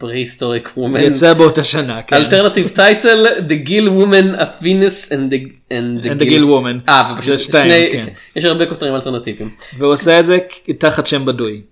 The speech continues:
Speaker 1: אה, זה סרט של פיטר בוגדנוביץ', אבל זה מאוד חשוב, תכף נגיע לזה.
Speaker 2: Mm-hmm.
Speaker 1: זה בהפקתו של אחד, רוג'ר קורמן,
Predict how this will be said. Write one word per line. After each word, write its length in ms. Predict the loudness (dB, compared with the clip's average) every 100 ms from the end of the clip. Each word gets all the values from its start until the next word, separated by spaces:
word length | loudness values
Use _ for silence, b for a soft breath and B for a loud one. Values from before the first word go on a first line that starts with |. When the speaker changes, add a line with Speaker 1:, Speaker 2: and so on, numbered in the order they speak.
| -8
Speaker 1:
אה, 60 | -2 0 0 -2 -4 -6 -10
זה 400 | -8 -4 -2 -2
סרט 300 | -4 -4 -6
של 100 | -6
פיטר 160 | -10 -8
בוגדנוביץ', 680 | -8 -6 -6 -4 -6 -8 -8 -6
אבל 200 | -6 -6
זה 100 | -4
מאוד 220 | -4 -6
חשוב, 360 | -8 -8 -8 -6
תכף 220 | -6 -6
נגיע 340 | -6 -4 -2
לזה. 260 | -2 -2 -6
Speaker 2:
Mm-hmm. 220 | -6 -16 -16 -4
Speaker 1:
זה 60 | -2
בהפקתו 380 | 0 -2 -6 -6
של 160 | -6
אחד, 240 | -2 0 0 -2 -6
רוג'ר 380 | -2 0 0
קורמן, 440 | 0 0 0 -2